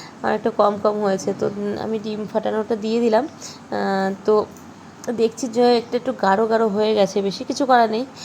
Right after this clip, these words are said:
যেরকম হয়েছে সেরকমই খেয়ে নেবো। আহ, কারণ এখন জল দিলে আবার সেটা ফোটাতে হবে, আর আমার বাবাই না হলেও পাঁচ ছয়বার এসে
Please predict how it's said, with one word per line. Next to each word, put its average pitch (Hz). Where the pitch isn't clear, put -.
যেরকম 220
হয়েছে 220
সেরকমই 220
খেয়ে 220
নেবো। 214
আহ, 202
কারণ 220
এখন 220
জল 214
দিলে 226
আবার 220
সেটা 226
ফোটাতে 208
হবে, 220
আর 220
আমার 196
বাবাই 202
না 208
হলেও 214
পাঁচ 202
ছয়বার 214
এসে 202